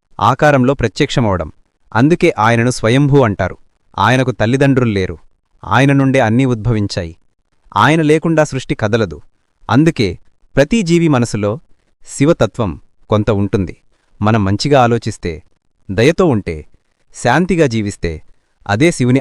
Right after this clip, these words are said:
ఆత్మ మనలో ఉంది అన్నమాట. శివుడు ఎన్నో అవతారాలు తీసుకున్నాడు. వీరభద్రుడుగా దక్షయజ్ఞాన్ని ధ్వంసం చేశాడు. కలభైరవుడుగా ధర్మాన్ని రక్షించాడు. అర్ధనారీశ్వరుడుగా సమతుల్యాన్ని చూపించాడు.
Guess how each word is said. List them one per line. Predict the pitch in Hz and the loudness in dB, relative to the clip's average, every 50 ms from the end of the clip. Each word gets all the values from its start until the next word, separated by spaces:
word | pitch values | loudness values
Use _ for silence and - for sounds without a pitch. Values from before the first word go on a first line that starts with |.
| - | 0
ఆత్మ | 104 107 117 - - 117 | 0 -2 -2 -2 -2 -2
మనలో | 104 101 104 113 120 117 | -2 -2 0 0 0 0
ఉంది | 107 104 101 107 131 | 0 0 0 0 0
అన్నమాట. | 127 117 104 92 87 85 - - _ _ - _ _ _ _ _ _ | 0 0 -2 -4 -6 -10 -12 -16 _ _ -20 _ _ _ _ _ _
శివుడు | - - - - 143 175 208 196 | -20 -12 -4 -2 0 0 0 0
ఎన్నో | 135 117 131 151 190 214 | 2 2 2 2 2 2
అవతారాలు | 185 175 165 175 - 165 160 160 160 156 | 2 0 0 0 0 2 2 2 0 0
తీసుకున్నాడు. | - 135 123 - - 117 104 95 87 80 - - - _ _ _ _ _ _ _ _ _ _ _ - | -2 -4 -6 -6 -6 -6 -6 -6 -6 -8 -12 -16 -20 _ _ _ _ _ _ _ _ _ _ _ -8
వీరభద్రుడుగా | 98 101 127 160 185 160 143 156 127 123 131 127 123 104 92 80 76 - - _ _ _ _ _ - | -2 2 2 4 4 4 2 0 0 0 0 0 0 -2 -2 -6 -8 -14 -20 _ _ _ _ _ -4
దక్షయజ్ఞాన్ని | 117 110 120 - - 196 190 170 151 147 147 139 139 139 | 0 0 0 0 0 0 2 2 2 0 0 0 0 0
ధ్వంసం | 131 101 - 113 113 - 135 123 101 | -2 -2 -2 -4 -2 -2 -2 -2 -2
చేశాడు. | 107 98 - 107 87 76 - - _ _ _ _ _ _ _ _ _ _ _ _ _ _ - | -2 -4 -4 -6 -10 -10 -14 -20 _ _ _ _ _ _ _ _ _ _ _ _ _ _ 0
కలభైరవుడుగా | - 127 156 170 156 175 165 156 143 135 131 123 113 120 95 85 87 - _ _ _ _ _ - | 2 2 4 4 4 4 2 2 2 0 -2 -2 -2 -2 -4 -4 -8 -16 _ _ _ _ _ -14
ధర్మాన్ని | 98 92 107 131 135 147 156 156 151 143 | -8 -2 0 0 2 2 2 2 2 2
రక్షించాడు. | 117 110 - - - 113 101 - 104 87 82 78 - _ _ _ _ _ _ _ _ _ _ - | 0 -2 -4 -2 -4 -2 0 -2 -2 -4 -4 -10 -18 _ _ _ _ _ _ _ _ _ _ -2
అర్ధనారీశ్వరుడుగా | 104 110 110 110 139 165 165 160 156 151 143 - 127 120 120 117 120 117 127 | -2 -2 0 2 0 2 2 2 2 0 -2 -2 -2 -2 0 0 0 0 0
సమతుల్యాన్ని | 123 - - 123 147 - 165 151 139 135 131 - - - | 0 0 0 -2 0 0 0 0 2 2 2 0 -2 -2
చూపించాడు. | 117 - - 104 95 - 90 80 80 | -4 -2 -2 -4 -4 -4 -6 -8 -8